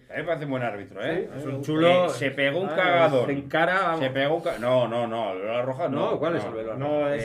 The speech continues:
Speaker 1: Eh,
Speaker 3: pelirrojo, no sé lo que es.
Speaker 2: es de Sánchez
Speaker 1: Ayer del
Speaker 2: Martínez,
Speaker 1: Atleti.
Speaker 2: Sánchez
Speaker 3: Ah,
Speaker 2: Martínez.
Speaker 3: sí, sí, ah, vale,
Speaker 1: Entonces,
Speaker 3: vale.
Speaker 1: eh, Alberola Rojas se come un penalti clamoroso
Speaker 2: Clamoroso.
Speaker 1: en un Granada Cádiz.
Speaker 2: Clamoroso.
Speaker 1: Clamoroso.
Speaker 3: Sí.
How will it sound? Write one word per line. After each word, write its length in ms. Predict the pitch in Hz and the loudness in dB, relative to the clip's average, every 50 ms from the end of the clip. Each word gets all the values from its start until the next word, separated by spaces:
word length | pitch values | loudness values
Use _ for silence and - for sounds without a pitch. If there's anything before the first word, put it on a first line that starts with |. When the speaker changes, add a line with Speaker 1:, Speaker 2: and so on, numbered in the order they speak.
| 110 110 | -4 -4
Speaker 1:
Eh, 40 | 107 | -2
Speaker 3:
pelirrojo, 440 | - 139 143 151 175 226 - 156 156 | 0 2 2 2 2 2 2 2 0
no 80 | 156 160 | 0 0
sé 80 | 160 - | -2 -2
lo 80 | - - | -2 0
que 60 | - | 2
es. 80 | 240 | 4
Speaker 2:
es 60 | 240 - | 4 4
de 60 | - - | 4 4
Sánchez 180 | - - 143 | 4 4 4
Speaker 1:
Ayer 140 | 135 - - | 4 4 4
del 80 | 180 - | 4 4
Speaker 2:
Martínez, 460 | - 165 165 156 139 123 - 151 123 | 4 6 6 6 4 4 0 -2 -4
Speaker 1:
Atleti. 240 | 110 92 92 90 - | -6 -8 -10 -10 -8
Speaker 2:
Sánchez 300 | - 170 175 - 196 190 | -6 -6 -4 -2 0 0
Speaker 3:
Ah, 60 | 135 | 0
Speaker 2:
Martínez. 440 | 131 147 143 135 135 156 143 135 123 | 0 0 -2 -2 -2 0 0 2 0
Speaker 3:
sí, 40 | 127 | 0
sí, 60 | 120 | -2
ah, 40 | 120 120 | -4 -4
vale, 120 | 113 117 | -4 -2
Speaker 1:
Entonces, 480 | 104 110 110 151 160 143 127 107 98 - | -2 -2 -2 0 0 -2 -2 -2 -6 -8
Speaker 3:
vale. 120 | - 131 | -6 -4
Speaker 1:
eh, 60 | 131 131 | -2 -2
Alberola 400 | 127 135 143 165 180 185 180 165 | 0 0 0 -2 -2 -2 -2 -4
Rojas 480 | 139 123 110 - 104 95 92 - - - | -4 -6 -8 -10 -12 -14 -14 -14 -18 -20
se 300 | - - - 143 123 - | -20 -12 -10 -10 -8 -6
come 260 | - 175 190 202 202 | -4 -4 -4 -2 -4
un 120 | 190 170 151 | -6 -4 -2
penalti 520 | 180 165 165 156 143 131 139 135 123 127 | -2 -2 -2 -2 -4 -4 -6 -6 -8 -6
clamoroso 600 | - 139 135 135 135 135 135 139 139 143 156 175 | -4 -2 -2 0 0 0 0 0 0 2 2 4
Speaker 2:
Clamoroso. 460 | 175 175 180 180 180 - - - - 127 | 4 4 4 4 4 4 4 4 2 2
Speaker 1:
en 100 | 139 156 | 0 0
un 160 | 160 160 143 | -2 -2 -2
Granada 500 | 135 131 131 131 143 143 139 135 127 131 | -2 0 0 0 0 -2 -2 -2 -2 0
Cádiz. 240 | 135 131 135 156 156 | 0 0 2 2 2
Speaker 2:
Clamoroso. 840 | 156 160 156 156 156 160 170 170 143 127 120 107 98 87 - - | 0 0 -2 -2 -4 -2 -4 -4 -4 -6 -10 -12 -12 -12 -12 -8
Speaker 1:
Clamoroso. 920 | - 143 143 147 151 147 151 151 151 156 175 185 180 - - 202 220 220 - - | -4 -2 0 2 2 2 4 4 4 4 2 0 -2 -4 -6 -6 -8 -8 -10 -12
Speaker 3:
Sí. 160 | 107 98 | -14 -14